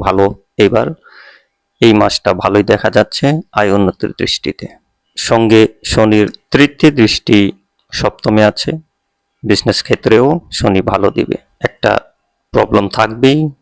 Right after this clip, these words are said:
প্রবলেম হলো মঙ্গল রাহু। মঙ্গল রাহু ষষ্ঠে, সপ্তমপতি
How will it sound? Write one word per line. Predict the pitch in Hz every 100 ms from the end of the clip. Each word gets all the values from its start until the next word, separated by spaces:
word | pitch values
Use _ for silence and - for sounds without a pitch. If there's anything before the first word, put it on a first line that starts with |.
| _
প্রবলেম | - 104 101 104
হলো | 104 120 160 - _ _ -
মঙ্গল | - 101 98 98
রাহু। | 104 101 170 226 _ _ _ -
মঙ্গল | 107 98 92
রাহু | 143 -
ষষ্ঠে, | - 107 - - 131
সপ্তমপতি | - 131 - 107 98 - 117 101